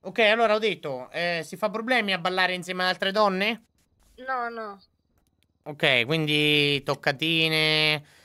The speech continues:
Speaker 1: si, è un po' esibizionista lei, perché qui, insomma, si fa i balletti anche nude.
Speaker 2: Sì, sì, va bene, va bene.
Speaker 1: Mm.
Speaker 2: Invece la paga com'è?
Speaker 1: La paga?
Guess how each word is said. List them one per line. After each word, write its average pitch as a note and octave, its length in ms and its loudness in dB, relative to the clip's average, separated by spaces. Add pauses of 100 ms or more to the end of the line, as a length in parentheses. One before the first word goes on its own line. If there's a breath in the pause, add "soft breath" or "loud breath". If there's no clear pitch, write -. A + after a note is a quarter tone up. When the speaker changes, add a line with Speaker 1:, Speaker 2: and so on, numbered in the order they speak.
(240 soft breath)
Speaker 1:
si, D3 260 -6
è D3 300 -4
un D#3+ 120 0
po' E3 180 6
esibizionista E3 760 0
lei, C3 440 2
perché B2+ 260 -8
qui, D3 380 0
insomma, A#2+ 720 -2
si B2+ 160 -10
fa A#2+ 340 0
i A#2+ 60 -2
balletti B2+ 500 -4
anche B2 500 -2
nude. B2 420 -6 (1300 soft breath)
Speaker 2:
Sì, C#4 260 -4
sì, - 160 -8
va A3 120 -2
bene, G#3+ 360 -4
va G#3+ 100 -12
bene. G#3 460 -10 (360)
Speaker 1:
Mm. B2 240 -8 (880)
Speaker 2:
Invece B3+ 300 -4
la A3 100 -2
paga C4 360 -2
com'è? G3+ 400 -2 (520)
Speaker 1:
La C3+ 100 -10
paga? E3+ 320 6